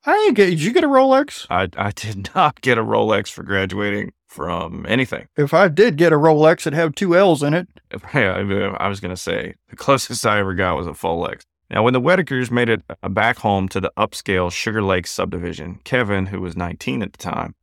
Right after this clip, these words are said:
Speaker 2: jumped out of the driver's seat and marched toward his parents' house so that he could unlock the front door.
Speaker 1: He must have had a poop.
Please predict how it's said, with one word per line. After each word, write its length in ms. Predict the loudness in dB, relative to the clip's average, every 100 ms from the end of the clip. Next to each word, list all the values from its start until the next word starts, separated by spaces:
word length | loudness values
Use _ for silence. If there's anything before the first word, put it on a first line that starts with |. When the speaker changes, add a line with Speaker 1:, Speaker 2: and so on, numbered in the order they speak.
| -2
Speaker 2:
jumped 240 | -2 0
out 100 | -2
of 80 | -2
the 60 | -2
driver's 360 | -2 -2 -4
seat 260 | -6 -6 -6
and 180 | -8 -4
marched 340 | -2 -2 -4
toward 160 | -6 -6
his 120 | -6
parents' 340 | -8 -8 -8
house 280 | -6 -6 -6
so 100 | -6
that 80 | -6
he 80 | -4
could 120 | -4
unlock 420 | -2 0 0 -2 -6
the 80 |
front 320 | -12 -8 -8 -8
door. 300 | -12 -12 _ _
Speaker 1:
He 120 | 2
must 200 | 2 4
have 120 | 4
had 100 | 4
a 40 |
poop. 220 | 4 2